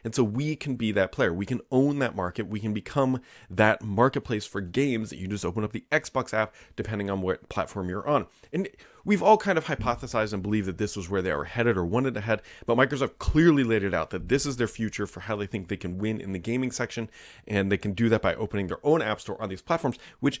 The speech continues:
should ring a bell in the E U, who is very, very tight on Apple and Google right now. Like, "You guys locked down the, the Play stores or your app stores,"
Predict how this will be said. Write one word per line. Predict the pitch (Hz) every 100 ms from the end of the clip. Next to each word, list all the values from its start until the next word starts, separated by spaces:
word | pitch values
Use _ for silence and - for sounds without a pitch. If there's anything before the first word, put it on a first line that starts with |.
| -
should | - 202 180
ring | 185
a | 175
bell | 180 160 156 - -
in | 139
the | 139 -
E | 143
U, | 147 160 131 - -
who | 135
is | 123 107
very, | 107 156 180 156 127
very | 110 135 127
tight | - 139 123 - -
on | 95
Apple | 95 104 98 92
and | 92
Google | 160 156
right | 127 110
now. | 113
Like, | 104 98
"You | 127
guys | 196 156
locked | 98 120 156
down | 147 147
the, | 123
the | - -
Play | - 147 170
stores | - 98 87 - - _
or | 107 98
your | 98 -
app | 143 -
stores," | - 104